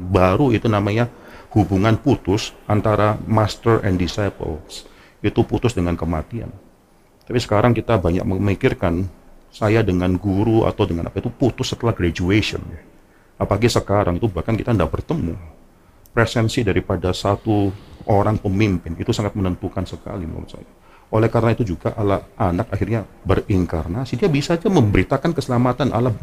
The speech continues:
ala Bapa memberitakan keselamatan daripada surga, itu sangat efisien sekali. Kenapa harus ala anak mati di atas kayu salib? Very costly, very inefficient, itu sangat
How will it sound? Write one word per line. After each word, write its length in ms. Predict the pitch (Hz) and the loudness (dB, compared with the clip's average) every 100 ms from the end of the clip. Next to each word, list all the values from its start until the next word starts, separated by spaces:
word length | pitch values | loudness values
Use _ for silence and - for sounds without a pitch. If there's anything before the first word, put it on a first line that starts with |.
| 101 - | -2 0
ala 160 | 117 113 | 2 2
Bapa 240 | 98 135 | 2 2
memberitakan 240 | 107 104 | 2 0
keselamatan 240 | - 113 127 | 0 0 2
daripada 220 | 90 85 | 0 -2
surga, 240 | - - 92 | -2 -2 -2
itu 60 | - | -2
sangat 240 | 147 139 143 | -2 -2 -2
efisien 320 | 139 139 131 | -2 -2 -2
sekali. 400 | 123 135 156 - | -4 -6 -6 -2
Kenapa 240 | 123 131 | -2 -2
harus 400 | 104 95 101 - - - - - - | 0 0 -2 -6 -16 -20 -20 -20 -4
ala 240 | 117 120 | 2 4
anak 160 | 120 135 | 4 4
mati 320 | 180 117 - | 2 2 -2
di 80 | 90 | -2
atas 160 | 87 - | -2 -2
kayu 160 | 92 | -4
salib? 320 | 90 147 90 - - - _ _ _ _ 98 | -4 -6 -6 -10 -16 -20 _ _ _ _ 2
Very 320 | 95 120 - | 4 4 2
costly, 400 | 104 98 - 156 | 2 2 0 0
very 280 | 98 98 - | 0 0 0
inefficient, 640 | 117 95 - 117 - 113 | 0 -2 -2 -4 -2 -2
itu 160 | - 113 - - - - | -2 -4 -6 -20 -20 -12
sangat 240 | - 110 | -4 -4